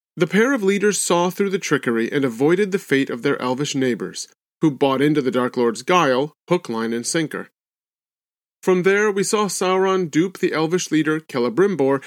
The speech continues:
into creating the Rings of Power, after which he himself forged the One Ring.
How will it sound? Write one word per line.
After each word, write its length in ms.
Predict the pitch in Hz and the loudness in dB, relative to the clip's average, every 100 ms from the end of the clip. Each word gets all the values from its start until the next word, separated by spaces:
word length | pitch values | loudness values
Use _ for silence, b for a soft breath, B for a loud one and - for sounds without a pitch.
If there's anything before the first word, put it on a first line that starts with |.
| B | B
into 260 | 180 170 190 | -2 0 0
creating 480 | - 190 196 208 202 | 2 2 4 2 0
the 120 | 202 | 0
Rings 420 | 170 160 165 165 | 2 2 2 0
of 180 | 170 - | -6 -8
Power, 480 | - 165 131 82 - _ _ _ | -6 -4 -2 -4 -10 _ _ _
after 360 | 127 120 - 110 | -8 -6 -4 0
which 260 | 127 156 | 0 -2
he 200 | - 131 | -2 -2
himself 460 | 123 123 - 233 202 | -2 -2 0 0 0
forged 380 | - 151 156 165 | 0 0 0 0
the 80 | 208 | 0
One 240 | 233 190 | 2 0
Ring. 240 | 123 90 | -2 -4